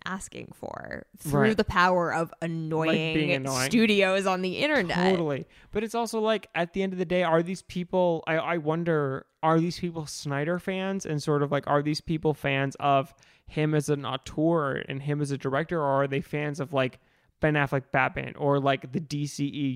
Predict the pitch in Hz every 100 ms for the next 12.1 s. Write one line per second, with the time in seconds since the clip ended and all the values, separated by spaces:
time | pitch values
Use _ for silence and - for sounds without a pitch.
0 | 139 127 - 123 165 160 160 170 170 165
1 | 175 165 - 156 147 143 143 135 131 135
2 | 147 147 139 _ _ _ _ 156 151 156
3 | 131 143 139 - 147 151 147 127 131 151
4 | 175 202 233 285 - 359 359 392 415 427
5 | 427 415 381 330 277 170 190 170 - 151
6 | - 165 202 151 127 123 - - 127 -
7 | 202 226 302 330 330 285 226 185 175 175
8 | 175 180 180 180 170 151 151 - 147 156
9 | 165 165 165 151 - 151 143 - 147 147
10 | - - - 78 208 - - - 151 175
11 | 165 165 165 160 - 143 165 190 233 226